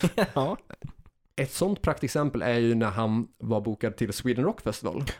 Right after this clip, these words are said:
Speaker 1: Ja, just det. Mm.
Speaker 2: Vilket är en hårdrocksfestival
Speaker 1: Jajamän.
Speaker 2: som alla känner till.
Speaker 1: Gud, ja.
Speaker 2: Vilket också Gary Moore, Gary Moore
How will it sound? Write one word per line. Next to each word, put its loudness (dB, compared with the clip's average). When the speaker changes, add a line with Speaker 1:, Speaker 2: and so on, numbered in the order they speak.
Speaker 1:
Ja, 4
just -2
det. -4
Mm. -2
Speaker 2:
Vilket 2
är 2
en -4
hårdrocksfestival -2
Speaker 1:
Jajamän. -4
Speaker 2:
som 2
alla 2
känner 0
till. -4
Speaker 1:
Gud, 2
ja. -4
Speaker 2:
Vilket -2
också -2
Gary 0
Moore, -2
Gary 4
Moore 0